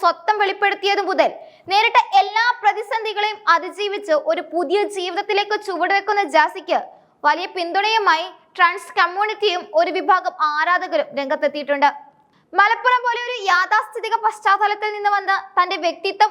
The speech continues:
ഉറക്കെ വിളിച്ചു പറയുകയും അതിനായി ശാരീരികവും മാനസികവുമായ മാറ്റങ്ങൾക്ക് തയ്യാറാവുകയും ചെയ്ത ജാസിയുടെ നിലപാട് ഏറെ ശ്രദ്ധേയമാണ്.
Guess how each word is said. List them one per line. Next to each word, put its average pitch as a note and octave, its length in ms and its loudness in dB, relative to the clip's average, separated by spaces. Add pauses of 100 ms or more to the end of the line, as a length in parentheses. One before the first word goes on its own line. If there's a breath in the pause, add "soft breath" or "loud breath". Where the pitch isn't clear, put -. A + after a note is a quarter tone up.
ഉറക്കെ F4+ 460 0
വിളിച്ചു G4+ 240 -4
പറയുകയും F#4+ 480 -2 (180)
അതിനായി F4+ 440 0 (160)
ശാരീരികവും F#4+ 800 0
മാനസികവുമായ G4+ 840 0
മാറ്റങ്ങൾക്ക് F#4+ 680 -2 (220)
തയ്യാറാവുകയും F#4+ 920 0
ചെയ്ത F4+ 160 -4 (180)
ജാസിയുടെ D#4 440 0
നിലപാട് E4+ 420 2 (240)
ഏറെ D#4+ 200 -4 (100)
ശ്രദ്ധേയമാണ്. D4 640 0